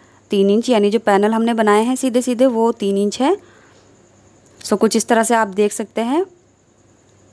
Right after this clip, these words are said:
एक के बाद हमने सारे रेडी कर लिए हैं और जो इनका गैप है वो लगभग तीन इंच है नीचे से, और जो लंबाई का गैप है वो हमने इंची टेप को तिरछा करके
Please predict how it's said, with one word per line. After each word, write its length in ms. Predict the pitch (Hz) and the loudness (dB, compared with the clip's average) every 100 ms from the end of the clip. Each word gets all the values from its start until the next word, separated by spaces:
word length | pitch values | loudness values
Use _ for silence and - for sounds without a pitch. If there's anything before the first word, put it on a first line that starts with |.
| _ - - - - - - - - - - - - | _ -20 -20 -20 -20 -20 -20 -20 -20 -20 -20 -4 0
एक 140 | 208 | 0
के 120 | - | 0
बाद 240 | 208 208 220 | 2 0 0
हमने 360 | 214 214 262 | -2 -4 -6
सारे 380 | 285 220 196 202 | -4 -2 -2 -2
रेडी 260 | 196 190 202 | -2 -2 -2
कर 180 | 202 196 | -2 -2
लिए 200 | 196 202 | -2 -2
हैं 160 | 233 311 | -4 -6
और 280 | - 196 | -2 -2
जो 140 | 190 202 | 0 -2
इनका 300 | 202 185 196 | -2 0 0
गैप 260 | 190 190 - | 0 -2 -2
है 80 | 247 | -4
वो 100 | 226 | -2
लगभग 440 | 196 180 202 240 - _ - - _ | -2 0 -2 -2 -8 _ -20 -20 _
तीन 180 | 220 214 | -4 -2
इंच 220 | 220 220 | -2 -2
है 180 | 262 359 - _ _ _ _ _ _ - | -2 -2 -6 _ _ _ _ _ _ -4
नीचे 240 | 208 208 | -2 0
से, 180 | 208 277 392 - _ _ - - - | 0 0 0 -6 _ _ -20 -20 -4
और 120 | 202 | 0
जो 80 | 233 | 2
लंबाई 440 | 226 202 196 196 | 2 2 2 0
का 120 | 226 254 | 0 0
गैप 240 | 240 233 | 0 0
है 80 | 262 | -4
वो 180 | 247 240 | -4 -4
हमने 300 | 233 208 214 | -4 -4 -4
इंची 200 | 214 214 | -6 -6
टेप 220 | 208 190 - | -6 -6 -4
को 140 | 247 294 | -4 -2
तिरछा 400 | - 214 - 240 | -4 -4 -2 0
करके 340 | 202 180 254 | 0 0 0